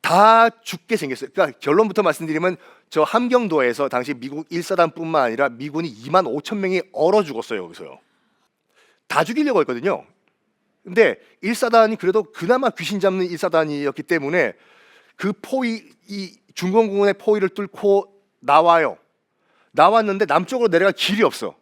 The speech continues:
이미 중공군들이 다 정-, 장악을 했기 때문에. 어떻게 탈출하냐? 해상 탈출밖에 할 수 없다. 유일하게 점령이 안 된 항구 도시가 어디냐?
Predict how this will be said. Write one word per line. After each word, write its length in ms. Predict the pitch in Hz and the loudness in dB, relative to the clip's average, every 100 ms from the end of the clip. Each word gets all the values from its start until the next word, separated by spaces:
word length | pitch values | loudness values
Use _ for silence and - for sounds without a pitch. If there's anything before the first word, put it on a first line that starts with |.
| _ - | _ -10
이미 180 | 175 | -8
중공군들이 480 | 175 165 185 180 170 | -6 -4 -2 -2 -2
다 120 | 151 | 0
정-, 220 | 135 131 - | 0 -2 -6
장악을 300 | 135 143 131 | -2 -2 -2
했기 140 | 139 | -6
때문에. 360 | 131 107 92 80 _ _ _ _ _ - | -6 -6 -8 -14 _ _ _ _ _ -2
어떻게 480 | 156 - 190 190 180 - | -2 2 2 2 -2 -10
탈출하냐? 520 | 180 - 147 147 175 _ _ _ - | -10 -2 0 0 -2 _ _ _ 0
해상 340 | 151 185 226 214 | 4 6 4 2
탈출밖에 480 | 208 185 180 165 | -6 -6 -4 -2
할 80 | 165 | -2
수 260 | 135 156 - _ _ _ | -2 -8 -10 _ _ _
없다. 360 | 117 - 117 - _ _ _ _ - - _ _ _ - | -14 -4 -2 -2 _ _ _ _ -20 -20 _ _ _ -6
유일하게 720 | 156 269 285 233 220 214 190 _ _ _ | 2 4 6 6 4 2 2 _ _ _
점령이 360 | - 160 185 | -4 -2 0
안 120 | 165 151 | 0 0
된 180 | 165 170 - | -4 -6 -8
항구 300 | - 151 151 | -4 -2 -2
도시가 240 | 151 147 | -2 0
어디냐? 260 | 120 143 | 0 0